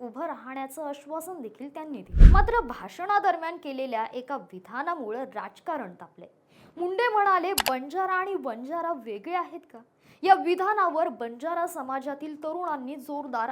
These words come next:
आक्षेप घेतला असून मुंडेंनी आपलं वक्तव्य मागं घ्यावं आणि समाजाची माफी मागावी अशी मागणी होत आहे. बंजारा समाजाचं म्हणणं आहे की बंजारा आणि वंजारा हे दोन भिन्न समाज आहेत.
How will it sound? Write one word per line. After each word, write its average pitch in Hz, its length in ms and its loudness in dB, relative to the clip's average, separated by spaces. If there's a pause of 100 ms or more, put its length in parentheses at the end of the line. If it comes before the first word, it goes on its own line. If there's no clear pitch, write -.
(120)
आक्षेप 214 360 -8
घेतला 254 420 -6
असून 190 320 -6 (400)
मुंडेंनी 403 440 -2
आपलं 370 300 2
वक्तव्य 320 600 -4
मागं 269 480 -6
घ्यावं 190 400 -10
आणि 240 180 -8
समाजाची 240 760 -12
माफी 208 420 -10
मागावी 233 480 -2
अशी 294 280 -12
मागणी 220 400 -10 (120)
होत 185 120 -18
आहे. - 320 -20 (400)
बंजारा 302 540 4
समाजाचं 339 600 -4
म्हणणं 240 320 -8
आहे 226 300 -4
की 311 160 -12
बंजारा 208 580 -8
आणि 311 220 -4
वंजारा 269 640 -4 (240)
हे 427 80 2
दोन 415 300 0
भिन्न 285 340 -2
समाज 233 380 -8
आहेत. 151 200 -20